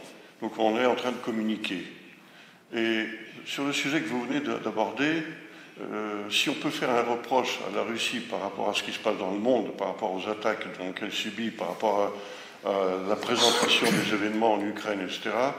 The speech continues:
la Russie doit f-, parfaire, augmenter sa, sa communication. C'est, euh, on est en pleine guerre de communication, en, au-delà, euh, du conflit, euh, interne à l'Ukraine.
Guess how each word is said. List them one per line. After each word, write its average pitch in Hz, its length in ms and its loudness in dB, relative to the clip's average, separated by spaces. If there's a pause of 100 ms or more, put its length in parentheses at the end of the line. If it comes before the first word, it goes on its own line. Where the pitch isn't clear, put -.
(260)
la 113 120 0
Russie 127 360 2
doit 117 200 0
f-, - 180 -6 (420)
parfaire, 127 500 2 (220)
augmenter 127 580 2 (380)
sa, 95 1040 2
sa - 140 -4
communication. 113 760 0 (640)
C'est, - 140 -2
euh, 98 400 0 (460)
on 151 140 4
est 190 120 4
en 151 80 6
pleine 135 240 2
guerre 151 160 0
de 117 80 -2
communication, 117 720 -2 (200)
en, 95 440 0
au-delà, 117 480 4 (320)
euh, 98 340 -4
du 98 140 -8
conflit, 104 420 -4 (120)
euh, 95 380 -2
interne 107 440 2 (680)
à 104 80 0
l'Ukraine. 98 460 0